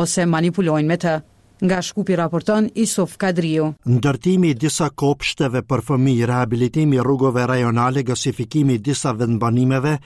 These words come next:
Speaker 2: sistemi ujitjes së tokës bujqësore në një zonë rurale, janë disa nga investimet kapitale sipas qeverisë të realizuara gjatë vitit dy mijë e njëzet e dy. Nga qeveria nuk tregojnë se sa mjete janë shpenzuar për këto investime,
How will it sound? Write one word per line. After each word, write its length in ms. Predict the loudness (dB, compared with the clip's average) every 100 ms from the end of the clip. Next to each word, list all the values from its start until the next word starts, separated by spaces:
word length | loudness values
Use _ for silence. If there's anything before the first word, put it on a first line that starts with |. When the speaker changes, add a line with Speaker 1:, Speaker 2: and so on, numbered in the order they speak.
| -14
Speaker 2:
sistemi 560 | -6 -4 -2 0 2 2
ujitjes 560 | 2 2 -2 0 -4 -4
së 140 | -4
tokës 400 | -2 -2 -2 -4
bujqësore 640 | -2 -2 -2 -2 0 0 0
në 80 | 0 0
një 80 | 0
zonë 240 | 0 0
rurale, 500 | 0 0 0 0 -4 -6 -8
janë 240 | -2 -2 0
disa 260 | -2 -2 -2
nga 160 | 0 0
investimet 560 | 0 -2 -2 -4 -4
kapitale 560 | -4 -6 -4 -2 -2 -2
sipas 460 | -4 -2 -2 0 -2 0
qeverisë 720 | 0 0 0 0 -2 -12 -12
të 160 | -2 0
realizuara 640 | 0 0 0 0 0 0
gjatë 220 | -2 -2 -4
vitit 260 | -4 -4
dy 140 | 0 0
mijë 240 | 2 2
e 40 | 0
njëzet 340 | 0 -4 -4
e 80 | -2
dy. 180 | -2 -2 -6 _ -6
Nga 300 | 0 0 0
qeveria 400 | 0 0 2 0
nuk 220 | 0 -2
tregojnë 320 | -2 0 0 -2
se 60 | -4
sa 140 | -2
mjete 320 | 0 0 0
janë 160 | 0 -2
shpenzuar 540 | -2 -2 -2 0 0 0
për 140 | -4
këto 200 | -2 0
investime, 640 | 0 0 -2 -2 0 0